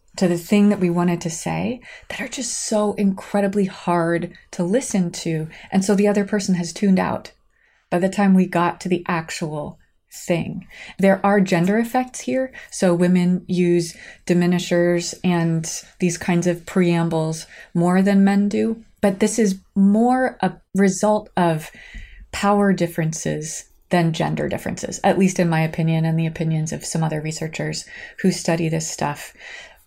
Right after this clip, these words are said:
What's interesting is that you don't have this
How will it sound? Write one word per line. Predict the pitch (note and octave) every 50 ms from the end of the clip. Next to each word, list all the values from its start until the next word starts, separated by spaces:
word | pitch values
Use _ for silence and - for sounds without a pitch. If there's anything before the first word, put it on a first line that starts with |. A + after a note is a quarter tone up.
| _ _ _
What's | - F#3+ G3 F#3 F#3+ - -
interesting | A#3 A#3 B3+ B3 B3+ A#3 A#3+ - - F#3 E3+ E3+
is | E3+ D#3 D#3+ -
that | E3 D#3+ D#3+ D#3+ - - - _ _ _ _ _ _ _ _ _ -
you | G3+ A3 C4+ D4+ C#4+ B3+
don't | B3+ A3+ G#3 G3+ G3
have | - - - - F#3+ F#3 F#3 F#3 F3+ F3 E3+ D#3+ - - - - _ -
this | F3 E3 F3+ - F#3 F#3 E3+ E3+ - - - - -